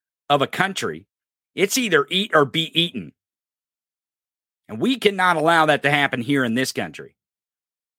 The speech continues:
We have to head it off and cut the head off of this snake now.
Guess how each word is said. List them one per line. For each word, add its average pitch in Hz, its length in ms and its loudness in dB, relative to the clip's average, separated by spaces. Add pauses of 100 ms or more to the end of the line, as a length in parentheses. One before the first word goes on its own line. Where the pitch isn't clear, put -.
(720)
We 175 220 0
have 160 220 0
to 135 80 -2
head 151 240 2
it 139 80 2
off 143 220 4
and 101 220 -8
cut 156 320 0
the 113 140 -4
head 131 220 -2
off 127 220 2
of 95 80 -8
this 123 180 -4
snake 123 400 -6 (200)
now. 98 640 -2